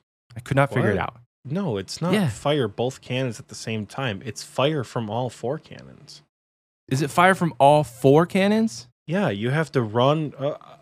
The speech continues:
Speaker 2: uh, brother. You fire from the two cannons you spawn on, then you run to
Speaker 1: Hold
Speaker 2: the
Speaker 1: on.
Speaker 2: other side.
Speaker 1: I'm gonna read it to you and see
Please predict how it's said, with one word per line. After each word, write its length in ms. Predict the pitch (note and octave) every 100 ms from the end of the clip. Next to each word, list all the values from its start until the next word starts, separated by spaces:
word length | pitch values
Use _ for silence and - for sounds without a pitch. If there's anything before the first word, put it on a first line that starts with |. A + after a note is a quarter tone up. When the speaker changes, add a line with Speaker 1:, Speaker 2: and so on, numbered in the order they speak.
| -
Speaker 2:
uh, 220 | F3 -
brother. 540 | D#3+ C3+ D#3+ A2 F#2+ F2+ - -
You 140 | C#3 C3+
fire 500 | - - D#3 G#3 G#3
from 220 | - F3+
the 80 | D3+
two 240 | - F#3 F#3+
cannons 480 | F#3+ F3+ F3+ D#3
you 60 | C#3
spawn 440 | - - D3 C#3
on, 380 | G2+ G2 G2 A2+ - -
then 100 | D3+
you 100 | F3+
run 380 | C3+ B2 C#3+ D3+ E3+
to 60 |
Speaker 1:
Hold 120 | E3
Speaker 2:
the 40 | D3+
Speaker 1:
on. 20 |
Speaker 2:
other 140 | C3 C3+
side. 680 | - C#3+ A2+ F#2+ G2+ A#2+ D3
Speaker 1:
I'm 80 | D3+
gonna 140 | A#3 F#3+
read 320 | A#2 B2 A#2
it 120 | -
to 140 | - F#2
you 240 | F#2 F2+
and 120 | G2+ G2+
see 480 | - B2 A#2 A2+